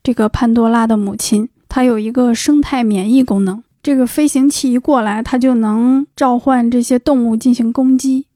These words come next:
所以一年之后，蓝色小队抵达了潘多拉。蓝色小队就是一群阿凡达，那首领就是第一部的反派上校。因为他们变成了阿凡达，所以艾娃就不会攻击他们。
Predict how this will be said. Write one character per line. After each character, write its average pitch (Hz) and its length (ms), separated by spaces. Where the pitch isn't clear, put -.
所 - 180
以 262 300
一 320 100
年 269 340
之 294 140
后， 294 240
蓝 233 320
色 262 240
小 240 220
队 240 240
抵 - 200
达 202 200
了 214 80
潘 220 200
多 214 140
拉。 196 220
蓝 262 180
色 320 140
小 254 140
队 285 180
就 262 160
是 254 140
一 240 160
群 214 340
阿 240 160
凡 220 240
达， 202 380
那 233 120
首 226 300
领 240 240
就 233 160
是 220 300
第 247 260
一 254 60
部 254 200
的 208 520
反 208 240
派 226 160
上 226 200
校。 226 280
因 302 120
为 302 80
他 277 220
们 254 180
变 247 220
成 233 140
了 214 60
阿 220 140
凡 208 240
达， 196 200
所 - 180
以 208 300
艾 233 180
娃 208 160
就 226 160
不 233 160
会 214 160
攻 240 260
击 254 140
他 226 180
们。 190 160